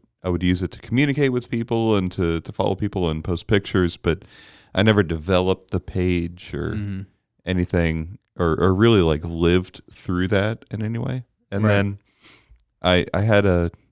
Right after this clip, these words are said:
Speaker 1: you know, a big conversion back to the faith when I was in college. I've talked about that before. I'm sure I'll talk about it again. And pretty quickly into that, I realized, you know, I just, this isn't helpful for me. Yes,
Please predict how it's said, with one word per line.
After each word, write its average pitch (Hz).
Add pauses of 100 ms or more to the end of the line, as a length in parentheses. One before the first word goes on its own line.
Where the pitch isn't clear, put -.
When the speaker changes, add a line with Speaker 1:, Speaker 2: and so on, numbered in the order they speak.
(100)
Speaker 1:
you 98
know, 82
a -
big 113
conversion 95
back 85
to 78
the 73
faith 101
when 85
I 78
was 76
in 80
college. 92
I've -
talked 80
about 73
that -
before. 80
I'm 78
sure 78
I'll 78
talk -
about 76
it -
again. 85 (680)
And 92 (580)
pretty 170
quickly 113
into 95
that, 85
I 82
realized, 82 (100)
you 92
know, 80
I 90
just, 90 (760)
this 120
isn't 101
helpful -
for -
me. - (460)
Yes, 113